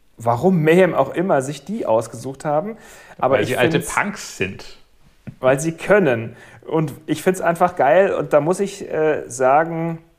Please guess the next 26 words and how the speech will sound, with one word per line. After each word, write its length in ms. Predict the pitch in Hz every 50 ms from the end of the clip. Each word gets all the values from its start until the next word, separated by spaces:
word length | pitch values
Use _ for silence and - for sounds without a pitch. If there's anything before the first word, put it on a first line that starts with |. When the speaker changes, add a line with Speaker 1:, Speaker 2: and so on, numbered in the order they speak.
| _ _ _ _ _ _ _ _ _ _ _ - - - -
Speaker 1:
äh, 220 | 120 117 117 110
Dead 220 | - 135 135 135 -
Kennedys 400 | - 170 190 214 214 226 220 -
mit 140 | 151 127 113
Hell 260 | - 131 131 151 170
Nation, 380 | 180 196 208 233 - - 233 -
also 260 | - 110 113 117 120
nicht 380 | 113 104 113 135 196 - - -
der 100 | 220 202
beste 400 | 170 160 135 170 - - - -
Dead 200 | 110 208 202 -
Kennedys 480 | - - 190 233 208 131 107 104 - -
Song, 340 | - 113 147 185 180 -
aber 200 | - 147 117 107
ein 180 | 95 104 110 107
geiler 380 | - 87 92 107 127 156 175 190
Song, 260 | - - 208 220 233
natürlich, 360 | 165 123 123 165 170 170 -
weil 80 | 104 101
jeder 220 | 104 147 190 151
Song 200 | 120 - 110 107
von 80 | 110 107
Dead 120 | 104 95
Kennedys 300 | - - 107 107 110 -
geil 220 | - 107 104 110 143
ist, 180 | 180 - -